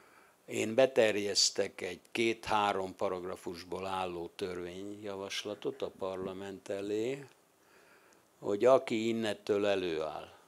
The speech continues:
másolattal, akármilyen célból, azt az illetőt gyorsított eljárásba, letöltendő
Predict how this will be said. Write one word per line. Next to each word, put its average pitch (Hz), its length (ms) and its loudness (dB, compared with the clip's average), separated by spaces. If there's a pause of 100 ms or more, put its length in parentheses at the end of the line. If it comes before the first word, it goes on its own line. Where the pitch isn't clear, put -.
(400)
másolattal, 87 1000 -4
akármilyen 90 720 -6
célból, 78 600 -10 (1500)
azt 117 340 -2
az 95 160 -2
illetőt 98 600 0
gyorsított 120 760 4
eljárásba, 82 1080 -2 (1800)
letöltendő 104 840 0